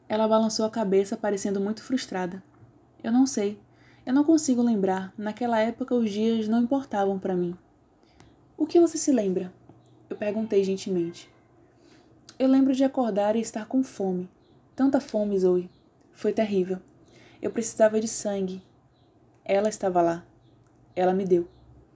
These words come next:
Stevie Ray fez careta para a memória.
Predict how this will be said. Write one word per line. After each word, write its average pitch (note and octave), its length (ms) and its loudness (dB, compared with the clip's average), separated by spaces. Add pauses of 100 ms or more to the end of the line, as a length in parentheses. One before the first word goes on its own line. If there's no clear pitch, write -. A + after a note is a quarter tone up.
(360)
Stevie G3 300 -2
Ray G3 180 8
fez G#3 200 -2
careta F#3+ 400 0
para G3 220 0
a - 20 0
memória. F3+ 480 -2